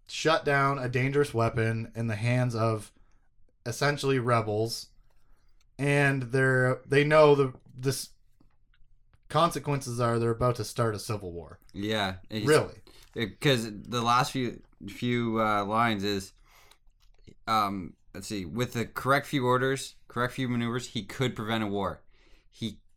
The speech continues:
Speaker 2: he could prevent it, he had to prevent it," and, and then the last two lines are,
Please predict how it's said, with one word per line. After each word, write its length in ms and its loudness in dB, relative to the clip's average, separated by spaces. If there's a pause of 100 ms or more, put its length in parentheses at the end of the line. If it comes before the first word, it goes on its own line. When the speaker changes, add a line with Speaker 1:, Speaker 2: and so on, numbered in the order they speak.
Speaker 2:
he 180 -8
could 240 2
prevent 320 -2
it, 220 -6
he 180 -10
had 500 0
to 60 -6
prevent 380 -6
it," 200 -8 (260)
and, 240 -8 (120)
and 180 -4
then 160 0
the 80 -2
last 240 2
two 60 -2
lines 240 -2
are, 100 -8